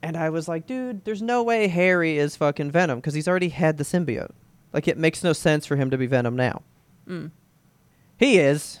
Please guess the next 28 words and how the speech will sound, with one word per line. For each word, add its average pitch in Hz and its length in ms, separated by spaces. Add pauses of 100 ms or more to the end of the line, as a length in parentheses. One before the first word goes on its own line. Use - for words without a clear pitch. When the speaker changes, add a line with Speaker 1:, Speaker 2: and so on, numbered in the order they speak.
(100)
Speaker 1:
He's 233 160
fucking 156 260
Speaker 2:
Okay. 123 140
Speaker 1:
Venom, 113 160
man. 110 260 (500)
Speaker 2:
Good. - 240 (480)
<laughs> - 1200
Speaker 1:
Breaks 117 220
it - 80
free, 190 460 (760)
touches 135 340
the 143 100
goop, 202 420 (960)
Speaker 2:
He - 80
Speaker 1:
and 156 140
Speaker 2:
wasn't 156 120
Speaker 1:
then 151 180
in - 0
Speaker 2:
Venom 156 80
Speaker 1:
the 160 140
Speaker 2:
before, 208 240
Speaker 1:
most 170 120
Speaker 2:
but - 200
now. 147 840 (200)
Speaker 1:
unexpected 160 680
turn, 139 500 (680)
the 143 200
next - 600